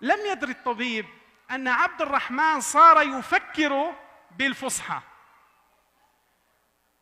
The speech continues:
أحبتي الكرام، آمنة أخته أكبر منه،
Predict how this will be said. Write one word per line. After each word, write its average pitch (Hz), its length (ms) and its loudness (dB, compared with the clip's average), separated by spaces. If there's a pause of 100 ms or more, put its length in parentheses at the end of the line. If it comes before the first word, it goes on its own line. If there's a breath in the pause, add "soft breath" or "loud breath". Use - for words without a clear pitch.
(320)
أحبتي 330 400 -2
الكرام، 170 420 -4 (840)
آمنة 359 480 0
أخته 277 720 -8 (1300)
أكبر 196 380 -4
منه، 147 380 -14